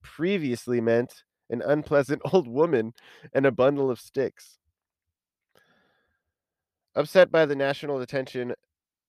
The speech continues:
Mayor McDaniels wants to resolve the situation. This is the last paragraph. And the boys suggest getting an official dictionary definition updated. The town invites the English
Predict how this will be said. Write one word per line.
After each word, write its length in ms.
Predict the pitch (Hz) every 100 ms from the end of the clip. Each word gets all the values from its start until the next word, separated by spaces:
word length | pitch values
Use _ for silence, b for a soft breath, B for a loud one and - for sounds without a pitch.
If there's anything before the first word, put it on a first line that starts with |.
| -
Mayor 340 | 123 131 147
McDaniels 1080 | 135 120 _ _ - 120 135 127 113 107 107 -
wants 360 | 110 123 127
to 100 | 135
resolve 320 | 120 117 127
the 60 | 117
situation. 640 | - 120 127 120 - 113 -
This 120 | 113
is 80 | 98
the 40 |
last 240 | 95 95
paragraph. 360 | - 95 92 95 _ _ _ _ _ _ _ _
And 140 | - 135
the 60 |
boys 280 | 117 139 156
suggest 380 | 151 123 131 -
getting 260 | 135 131 127
an 140 | 113 -
official 420 | 113 151 151 147
dictionary 460 | 123 127 127 117 117
definition 580 | 113 - 113 107 107 104 95
updated. 460 | 113 95 85 80 -
The 60 | 98
town 320 | - 147 156
invites 380 | 160 127 123 -
the 160 | 120 107
English 500 | 123 127 123 117